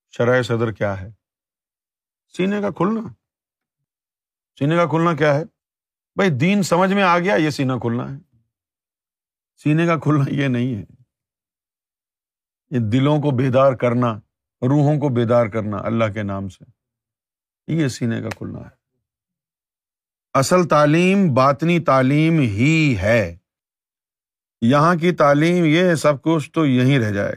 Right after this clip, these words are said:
گا۔ ایک حدیث شریف میں آیا کہ جنتیوں کو جنت میں جا کر بھی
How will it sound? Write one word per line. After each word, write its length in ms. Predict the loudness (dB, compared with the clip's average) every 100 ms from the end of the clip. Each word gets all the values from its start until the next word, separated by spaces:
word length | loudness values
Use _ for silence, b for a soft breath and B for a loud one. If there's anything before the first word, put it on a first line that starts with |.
| -12
گا۔ 40 | -20 _ _ _ _ _ _ _ _ _ _ _ _ _ -6
ایک 200 | -4 -2
حدیث 220 | 0 -2
شریف 260 | -2 -2 -2
میں 140 | -2
آیا 240 | 0 -2 -4 -14 _ _ _ _ _ _ _ _ -4
کہ 440 | 0 2 0 -2 -8 _ _ _ _ _ _ _ _ _ _ _ _
جنتیوں 760 | -10 -2 0 2 0 0 0 0
کو 240 | 0 -2
جنت 500 | -2 0 0 -2 -4
میں 160 | -4 -4
جا 260 | 0 2 2
کر 180 | 2
بھی 260 | 0 -2 -6